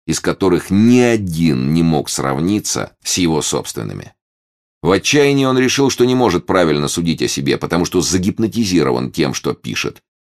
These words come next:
и потому не может судить объективно о своих творениях. Бесчеловечная издательская машина продолжала действовать все так же исправно.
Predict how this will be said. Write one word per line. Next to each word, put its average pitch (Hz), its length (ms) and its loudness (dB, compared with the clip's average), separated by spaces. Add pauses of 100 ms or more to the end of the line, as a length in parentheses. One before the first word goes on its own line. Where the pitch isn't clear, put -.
и 87 60 -2
потому 104 640 2 (180)
не 104 200 4
может 85 440 2
судить 71 400 -4
объективно 78 800 -4 (160)
о 73 80 -6
своих 71 360 -4
творениях. 57 640 -6 (720)
Бесчеловечная 76 1000 0
издательская 62 640 -4
машина 71 420 -2
продолжала 67 680 -2
действовать 67 640 -2
все - 180 -6
так 67 280 -6
же 57 140 -6
исправно. 57 560 -6